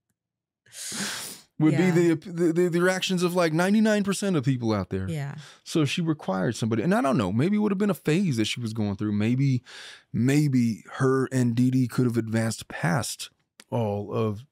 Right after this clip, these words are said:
Speaker 1: everything that was going on. The problem with that is Dee Dee was financially interested. She was stealing Gypsy's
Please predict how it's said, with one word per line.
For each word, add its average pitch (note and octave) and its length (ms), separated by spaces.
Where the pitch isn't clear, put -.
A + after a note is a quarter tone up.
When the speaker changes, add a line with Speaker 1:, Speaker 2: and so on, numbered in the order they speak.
Speaker 1:
everything G#2+ 340
that G#2 80
was G2+ 120
going G#2 160
on. G2+ 120
The G2 60
problem C3+ 340
with F#2+ 120
that G#2+ 200
is G#2 200
Dee A#2+ 180
Dee B2+ 80
was A#2 120
financially A#2+ 540
interested. G2 400
She - 120
was G#2+ 120
stealing A#2 520
Gypsy's A2 520